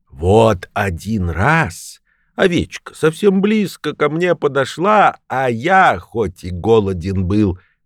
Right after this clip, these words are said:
ее не тронул. Тогда еще баран около стоял. Так надо мной смеялся, да потешался, что в куски бы его за это надо разорвать, а я и его невредимым отпустил».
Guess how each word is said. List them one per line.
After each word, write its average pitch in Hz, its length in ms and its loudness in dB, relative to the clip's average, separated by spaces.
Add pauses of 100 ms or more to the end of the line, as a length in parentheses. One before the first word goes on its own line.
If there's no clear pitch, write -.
ее 90 540 2
не 117 160 2
тронул. 101 760 -2 (920)
Тогда 185 340 4
еще 190 760 0
баран 113 680 2
около 101 400 -2
стоял. 101 600 4 (420)
Так 180 520 2
надо 165 420 2
мной 143 300 2
смеялся, 117 840 -4
да 67 160 -10
потешался, 95 680 -4
что 107 240 -4
в - 160 -12
куски 143 520 -6
бы 143 160 -2
его 143 280 2
за 117 120 -4
это 147 360 0
надо 147 320 0
разорвать, 160 640 4 (200)
а 87 180 -4
я 82 520 -2
и 92 60 -6
его 98 840 2
невредимым 117 1120 0
отпустил». 85 720 -2